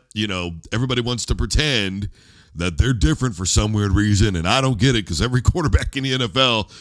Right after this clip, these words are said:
is pretty much looking at the same damn front four.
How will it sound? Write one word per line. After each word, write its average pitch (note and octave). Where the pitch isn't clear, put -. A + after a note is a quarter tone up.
is -
pretty C#3+
much C3+
looking C3
at A#2
the F#2+
same B2+
damn A2
front A#2+
four. F2+